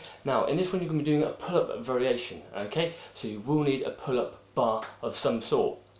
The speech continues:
<coughs> okay? So if you haven't got one, I would say definitely, definitely invest in one because they are well worth the money, because they can be very versatile as well, okay? <coughs> But like I said,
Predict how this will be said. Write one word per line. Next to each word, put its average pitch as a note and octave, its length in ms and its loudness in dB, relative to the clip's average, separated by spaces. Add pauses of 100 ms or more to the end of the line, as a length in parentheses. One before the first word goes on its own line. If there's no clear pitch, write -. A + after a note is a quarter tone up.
(260)
<coughs> - 460 -4
okay? D#3 340 4 (220)
So A#2+ 200 2 (120)
if B2 160 -4
you A#2+ 60 -2
haven't F3 300 4
got - 120 2
one, A#2+ 240 0
I G#2+ 40 2
would A2 180 -2
say A#2+ 300 -2 (100)
definitely, C#3 420 2
definitely A#2+ 380 -4
invest G#2 320 -2
in G#2 100 -6
one G#2 140 -2
because G2+ 240 -8
they G2+ 100 -2
are G2+ 80 0
well A2+ 220 2
worth A#2 240 2
the A2 80 -6
money, G2+ 320 -2 (320)
because A2+ 180 -8
they G#2+ 80 -12
can A2 280 -8
be G#2+ 200 -8 (160)
very G2+ 240 -2
versatile G2 640 -4 (240)
as G#2 220 -2
well, G2+ 400 0 (100)
okay? D3 460 -4 (160)
<coughs> - 400 4 (920)
But C#3+ 120 4
like A#2 140 4
I - 20 -8
said, A2 180 -2